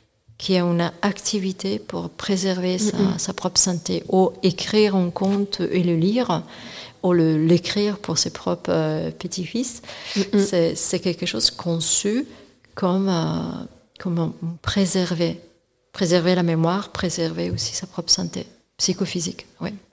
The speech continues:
Speaker 2: Une forme de résilience par le geste quotidien.
Speaker 1: Absolument, oui.
Speaker 2: Eh bien, Marta Gentilucci, euh, merci beaucoup.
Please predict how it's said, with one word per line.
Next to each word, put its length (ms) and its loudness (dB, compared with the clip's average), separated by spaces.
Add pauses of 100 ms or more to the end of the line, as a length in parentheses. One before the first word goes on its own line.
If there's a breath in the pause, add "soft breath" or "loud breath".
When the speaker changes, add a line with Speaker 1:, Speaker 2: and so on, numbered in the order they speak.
(160)
Speaker 2:
Une 200 -14
forme 260 2
de 140 2
résilience 640 2
par 180 0
le 100 4
geste 320 0
quotidien. 460 -2 (160)
Speaker 1:
Absolument, 460 0 (420)
oui. 60 -6 (1160 soft breath)
Speaker 2:
Eh 60 -2
bien, 180 8
Marta 440 4
Gentilucci, 880 2
euh, 160 6
merci 480 2
beaucoup. 400 2